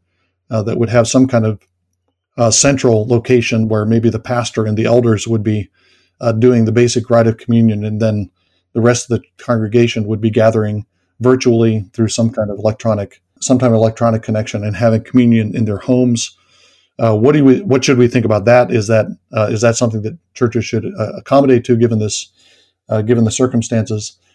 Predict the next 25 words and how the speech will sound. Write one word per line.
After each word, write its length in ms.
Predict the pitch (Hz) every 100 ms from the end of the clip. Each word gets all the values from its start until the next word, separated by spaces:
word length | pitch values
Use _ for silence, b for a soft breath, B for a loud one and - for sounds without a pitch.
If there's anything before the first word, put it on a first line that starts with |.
| -
There 140 | 127
are 40 | 120
churches 440 | - 143 131 113
that 120 | 117
have 320 | 113 107 160 165
gone 220 | 120 123
to 140 | 117
a 60 | 104
kind 180 | 123 110
of 80 |
drive, 540 | 101 117 123 131 117 196
drive 300 | 117 127 127
up, 220 | 151 - -
drive 320 | 123 123 120
through, 440 | - 120 113 110 - _ -
parking 380 | 139 135 135
lot 260 | 117 110 110
kind 200 | - 113
of 80 | 104
service 580 | - 127 123 - - _ _ _ _
where 120 | 120 110
people 280 | 135 131
are 80 | 110
still 280 | - - 180
gathering, 640 | 123 131 135 127 117 120